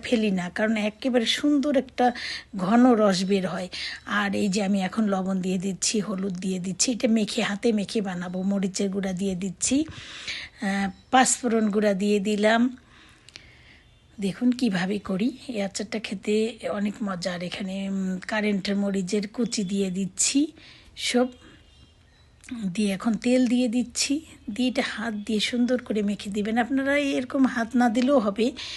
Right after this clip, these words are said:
চামচের সাহায্যে ভিনেগার দিয়ে দিলাম। এটা এখন মেখে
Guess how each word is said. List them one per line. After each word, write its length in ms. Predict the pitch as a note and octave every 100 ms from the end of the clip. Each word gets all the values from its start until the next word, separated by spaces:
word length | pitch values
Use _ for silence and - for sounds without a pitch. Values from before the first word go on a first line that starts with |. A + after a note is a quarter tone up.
| - - -
চামচের 420 | C4+ A3+ A3 A3
সাহায্যে 520 | G#3+ B3+ G#3+ F#3+ A#3
ভিনেগার 560 | A3+ G#3+ A3+ G#3 G#3+ F3+
দিয়ে 220 | G3+ G3
দিলাম। 300 | F3+ G3 C#4+ - - - -
এটা 180 | - A3
এখন 300 | A3 - A3+
মেখে 480 | A#3+ C4 C4 - E4